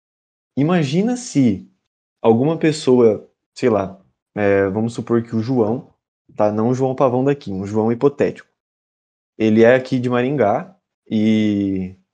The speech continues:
ele começou a ir sentir algumas coisas e tal, e ele foi até o hospital, né?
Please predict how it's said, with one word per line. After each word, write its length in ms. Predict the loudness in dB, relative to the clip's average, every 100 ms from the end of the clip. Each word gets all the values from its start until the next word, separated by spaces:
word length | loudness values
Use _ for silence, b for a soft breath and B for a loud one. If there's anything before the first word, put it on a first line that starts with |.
| _ _ _ _ _ -2
ele 140 | 0
começou 360 | 2 0 2 4
a 40 |
ir 180 | 4 0
sentir 300 | -6 -2 0
algumas 320 | 0 -2 -4
coisas 300 | -2 -2 -2
e 40 | -2
tal, 280 | 2 2
e 60 | 2
ele 100 | 0
foi 380 | -2 0 0 -4
até 220 | -6 -2
o 20 | -2
hospital, 580 | -4 -8 -8 -10 -12 _ _ _ -12
né? 300 | -8 -8